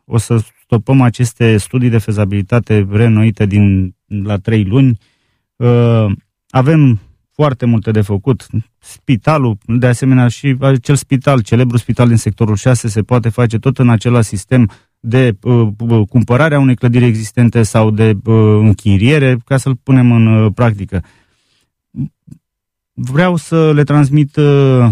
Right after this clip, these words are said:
atât, uh, uh, electoratului P S D. Din păcate, P S D la nivel de sector șase nu are candidat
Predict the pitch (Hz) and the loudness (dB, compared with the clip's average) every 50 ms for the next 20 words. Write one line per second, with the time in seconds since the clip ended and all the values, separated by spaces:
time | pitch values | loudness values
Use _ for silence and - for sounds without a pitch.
0 | 98 - - 123 120 - - 165 151 - - 190 185 180 175 175 170 165 151 139 | 0 -2 -4 -4 -2 0 -2 -2 -2 -2 -2 0 0 0 0 0 0 0 0 -2
1 | - _ _ _ _ _ _ _ _ _ _ _ _ _ _ _ 160 147 151 147 | -4 _ _ _ _ _ _ _ _ _ _ _ _ _ _ _ _ -20 -12 -6
2 | 151 156 156 143 135 - _ _ _ _ _ _ _ _ _ - 143 147 143 139 | -2 0 0 0 -2 -4 _ _ _ _ _ _ _ _ _ -6 -2 0 0 0
3 | 127 - 151 156 175 160 - 165 160 147 135 - 160 151 139 - 147 135 135 113 | 0 0 0 0 0 0 -2 -2 -2 -2 -2 0 -2 -2 0 0 0 0 0 -2
4 | 98 - _ - 143 139 139 147 147 - 147 143 131 135 - 139 127 135 123 135 | -2 -4 _ -2 -2 0 0 0 -2 -2 -2 -2 -2 -2 -2 -2 0 0 0 2
5 | 131 127 123 120 117 120 117 113 - - - - 123 107 - 120 120 - - 107 | 2 2 2 2 0 -2 -4 -4 -6 -8 -6 -4 -4 -4 -2 -2 -4 -2 0 2
6 | 117 127 143 135 113 95 - 101 98 92 92 87 90 101 120 - _ | 2 2 2 2 0 0 0 0 0 0 0 -2 -2 -2 -4 -4 _